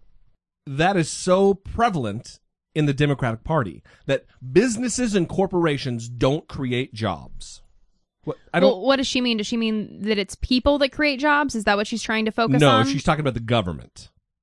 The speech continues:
Speaker 1: That it's the government.
Speaker 2: Hmm.
Speaker 1: It's the same, well, it goes along. I'm glad you, God damn. So good. You don't even know about this next clip. You set it up perfectly. This happened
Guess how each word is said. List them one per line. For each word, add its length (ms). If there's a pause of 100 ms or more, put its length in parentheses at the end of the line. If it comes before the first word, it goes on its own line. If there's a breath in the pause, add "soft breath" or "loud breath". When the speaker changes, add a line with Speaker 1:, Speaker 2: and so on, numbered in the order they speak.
(560)
Speaker 1:
That 100
it's 140
the 120
government. 760 (480)
Speaker 2:
Hmm. 260 (500)
Speaker 1:
It's 180
the 100
same, 520 (260)
well, 300 (180)
it 160
goes 220
along. 640
I'm 100
glad 340
you, 80
God 280
damn. 260 (560)
So 240
good. 500
You 200
don't 120
even 160
know 160
about 140
this 160
next 280
clip. 320 (100)
You 140
set 200
it 80
up 120
perfectly. 500 (320 soft breath)
This 300
happened 580